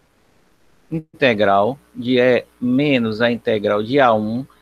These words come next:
A um é que tá com Y', mas não tem Y' aqui. Então é zero. D X. Sobre Y um ao quadrado. Então, x ao cubo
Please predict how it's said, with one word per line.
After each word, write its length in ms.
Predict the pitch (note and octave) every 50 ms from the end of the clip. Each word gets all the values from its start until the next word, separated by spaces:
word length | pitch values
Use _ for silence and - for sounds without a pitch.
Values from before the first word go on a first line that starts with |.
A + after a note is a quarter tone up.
| _ _ -
A 140 | - D#3+ E3+
um 180 | F3 F#3+ G3+
é 60 | G#3+ G#3+
que 140 | - G3
tá 180 | F3 - F3 E3+
com 140 | E3+ F3+ E3+
Y', 580 | E3 D#3+ - - - F#3+ F#3 D#3+ C#3 C3 C3+
mas 160 | C#3 D#3 F3 F#3+
não 100 | A3 G#3+
tem 180 | G3 F3 D#3+
Y' 460 | C#3 - - C3 B2 A#2+ A2 A2 A2
aqui. 380 | G#2 G2 - - F#2+ F2 E2+ - _ _ _ _ -
Então 220 | A#2 A2 - C3
é 100 | D#3+ F3+
zero. 340 | D#3 B2 A2 G2+ G2+ F#2+ F#2 _ _ _ _ _ _ _ _ _ _ _ _ _ _ _ _
D 240 | - G2+ G#2+ B2 C#3
X. 560 | - - - F#2+ F2+ F2+ - - - - _ _ _ _ _ _ _ _ _ _ _ _ _ _ _ _ _ _ _ _ _ _ _ _ _ _ _ _ _ _ _ _ _ _ _ _ _ _ _ _ _ _ _
Sobre 760 | - - - - - C3 B2 A#2+ B2 B2 A#2+ C3+ D3 F3+ G#3+ G3+ _ _ _ _ _ _ _ _ _ _ _ _ _ _ _ _ _ _ _ _ _ _ _ _ _ _ _ _
Y 380 | - E3+ F3+ F3+ - - - E3
um 220 | D3 C#3 C#3 D3+
ao 80 | D#3 E3
quadrado. 420 | - F#3+ F3+ D#3 A#2 A2+ A2 A2
Então, 260 | G#2+ - - C3 C3+ C3
x 400 | - - - A2 G#2+ G#2 G#2 A#2
ao 160 | A#2+ B2+ C3
cubo 600 | - _ - D3 D#3 E3 E3+ E3 E3 F3 F#3+ A3